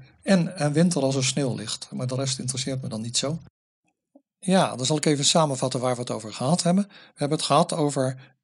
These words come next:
klanken en betekenis. En, eh, o-, onomatopeeën zijn een bijzonder soort woorden waarin, eh, dus de betekenis van het woord overeenstemt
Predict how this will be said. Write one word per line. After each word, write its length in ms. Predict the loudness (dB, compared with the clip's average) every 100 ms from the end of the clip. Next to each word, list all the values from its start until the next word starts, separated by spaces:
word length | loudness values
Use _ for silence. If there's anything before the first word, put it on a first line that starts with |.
| _
klanken 680 | 0 6 6 6 2 -2 -4 -6
en 160 | -2
betekenis. 840 | -2 2 2 2 -8 -6 -4 -4 -8 _ _ _ _ _ -6
En, 380 | -2 -2 -2 -6
eh, 340 | -6 -4 -4 -6 -14 -20 -20 _ _
o-, 220 | -2 0
onomatopeeën 840 | 2 2 4 2 2 2 4 4 2
zijn 400 | 2 0 -4 -6
een 140 | -6
bijzonder 420 | -2 2 2 2 0
soort 260 | -2 -2
woorden 440 | 0 0 2 0 0
waarin, 500 | 0 0 -2 -4 -6
eh, 280 | -6 -6 -8 -14 _
dus 220 | -2 -2
de 60 | 0
betekenis 600 | 0 2 2 2 0 0
van 120 | -2
het 120 | -2
woord 280 | 0 0 2
overeenstemt 1040 | -2 -2 0 2 2 0 -2 -4 -6 -10